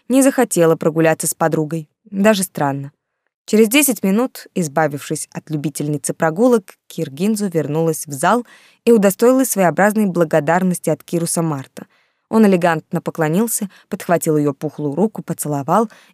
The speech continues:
и довольно громко сказал: «Кир Гинзу, боюсь, я недооценивал раньше то прекрасное воспитание, которое вы даёте моей невесте. Позвольте мне преподнести вам на память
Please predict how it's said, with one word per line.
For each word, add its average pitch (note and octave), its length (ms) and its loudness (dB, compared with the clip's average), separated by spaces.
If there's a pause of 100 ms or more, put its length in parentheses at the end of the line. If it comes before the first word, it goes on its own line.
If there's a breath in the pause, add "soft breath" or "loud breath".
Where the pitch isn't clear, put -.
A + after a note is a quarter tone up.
и F#3+ 60 0
довольно D3+ 320 2
громко G3+ 420 0
сказал: D3 480 -2 (540)
«Кир E3 220 0
Гинзу, A3+ 460 2 (360)
боюсь, A3 420 2
я C4 100 4
недооценивал G#3 800 2
раньше F3 400 2
то D#3+ 140 2
прекрасное G#3+ 580 -2
воспитание, A3+ 640 0
которое F3 340 0
вы D#3+ 100 0
даёте F3 420 2
моей D#3 280 0
невесте. D3+ 640 -2 (360)
Позвольте F#3+ 560 2
мне C4 160 2
преподнести G#3 720 -2
вам E3+ 340 0
на D#3+ 260 0
память D3+ 460 -2